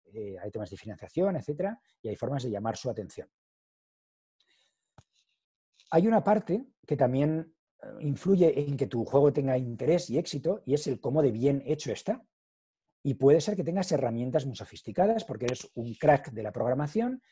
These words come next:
y entonces tienes un motor parecido al Unreal, que es tuyo propio, y no te hace falta usar otros. Pero lo normal es que no sea el caso,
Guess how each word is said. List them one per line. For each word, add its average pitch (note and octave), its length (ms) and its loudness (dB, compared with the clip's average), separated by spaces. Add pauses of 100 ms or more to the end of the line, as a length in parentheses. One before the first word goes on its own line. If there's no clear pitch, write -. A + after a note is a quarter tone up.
y - 60 -14
entonces B2 220 -4
tienes C3 240 -6
un A#2+ 80 -4
motor B2+ 340 4
parecido A#2 460 -2
al C#3+ 80 6
Unreal, F#3+ 500 6 (240)
que - 80 -6
es - 80 -10
tuyo C3+ 240 2
propio, A3 440 4
y C#3 80 -6
no B2 80 -4
te C3+ 80 0
hace - 120 -6
falta C3 200 -4
usar B2+ 180 -4
otros. - 340 -4
Pero D#3 140 4
lo D#3 160 8
normal F3+ 480 0 (420)
es B2 140 -4
que C#3+ 380 0
no G#2 140 -14
sea - 200 -14
el - 80 -20
caso, - 300 -8